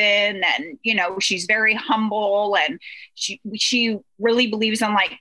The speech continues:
putting people before the profit. So all these things, it's not like I was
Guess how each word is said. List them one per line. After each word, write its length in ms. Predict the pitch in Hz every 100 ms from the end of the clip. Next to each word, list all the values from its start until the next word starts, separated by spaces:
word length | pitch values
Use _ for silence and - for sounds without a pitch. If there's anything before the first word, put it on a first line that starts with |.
| -
putting 280 | 214 214
people 420 | - 233 214 202 196
before 680 | 185 - 226 220 214 214 - _ -
the 80 | 196
profit. 760 | - 226 208 - 226 214 202 -
So 360 | - 233 220 - _ _ -
all 240 | 254 277
these 320 | 311 370 - -
things, 340 | 254 262 254
it's 160 | 240 -
not 200 | 240 233
like 140 | 247
I 100 | 233
was 140 | 214